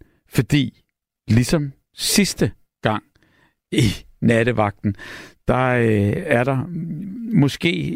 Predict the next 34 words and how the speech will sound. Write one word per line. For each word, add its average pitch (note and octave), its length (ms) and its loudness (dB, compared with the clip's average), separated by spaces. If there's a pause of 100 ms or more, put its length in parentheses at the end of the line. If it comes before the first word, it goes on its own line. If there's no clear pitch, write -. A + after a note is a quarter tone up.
(140)
et C#3 60 0
eller B2+ 180 2
andet C3 320 0
kortslutning C3 680 0
i, C3 100 0 (100)
i A2+ 360 2
en G#2+ 120 2
pult, - 460 0
øh, G#2+ 320 2 (240)
der A#2+ 80 0
gør, A#2 420 -2
at, A2 280 -2
øh, G2 220 2 (100)
en A2+ 120 2
gang A2+ 280 0
imellem, A#2+ 380 0 (240)
har G#2+ 120 2
jeg F#2 100 2
hørt, A#2 300 0 (360)
forsvinder A#2 400 0 (120)
telefonerne. G2+ 640 -2 (360)
Så, - 200 0 (140)
øh, G#2 220 2 (280)
mens C#3 300 2
vi C#3 60 2
prøver B2+ 360 2
at C#3 180 -2
få - 80 -2
fat A#2+ 340 -2
i, A2 320 2
øh, G2 80 2 (100)
i G2+ 40 2
Maja, G2 440 0 (380)
så, - 240 2